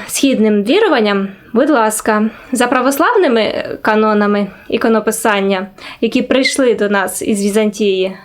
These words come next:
золотий і жовтий колір символізує Творця,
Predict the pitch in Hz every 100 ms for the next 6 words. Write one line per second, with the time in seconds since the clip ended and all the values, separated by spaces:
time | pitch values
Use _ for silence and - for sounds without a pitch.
0 | - - 233 262 277 269 220 214 214 208
1 | 196 269 370 294 - 196 190 190 220 277
2 | 277 277 277 - 202